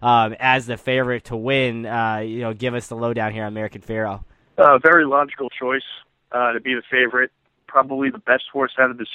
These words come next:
Speaker 2: field. And I try not to bet favorites, uh, especially in this race, because there's so much value. Um, but I obviously, I will place a win wager on this horse, uh, and put this horse in front of a lot of the exotic.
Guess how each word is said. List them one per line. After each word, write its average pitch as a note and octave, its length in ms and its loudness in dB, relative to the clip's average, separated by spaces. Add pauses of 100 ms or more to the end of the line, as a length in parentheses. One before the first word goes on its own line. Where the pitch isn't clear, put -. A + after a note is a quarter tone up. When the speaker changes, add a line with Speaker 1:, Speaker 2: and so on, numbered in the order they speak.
Speaker 2:
field. B2+ 320 2 (680)
And B2+ 300 6
I B2+ 60 8
try D#3 240 4
not C#3 240 6
to A#2+ 80 -6
bet B2 280 0 (120)
favorites, C3+ 400 -4 (300)
uh, A#2 180 2 (100)
especially B2+ 360 -2
in B2 40 -2
this A2+ 140 -8
race, A#2+ 300 0
because A#2 260 -8
there's G#2+ 200 -8
so B2+ 120 6
much A#2+ 240 2
value. A#2 460 4 (460)
Um, A2+ 580 4
but B2 160 6
I A#2 160 6
obviously, A#2+ 580 0
I G2+ 80 -4
will A#2+ 200 -2
place B2 380 -4
a G#2+ 180 -4 (100)
win A#2 400 2
wager A#2 480 2
on A#2 160 2
this A2+ 120 -4
horse, A#2+ 380 -2 (520)
uh, A2 260 6
and A2 180 0
put - 160 -8
this B2 140 -4
horse B2 260 4
in A#2+ 160 -6
front B2+ 240 4
of A#2 60 2
a - 20 0
lot A2+ 220 6
of A#2 60 -2
the A#2 120 4
exotic. A2+ 480 4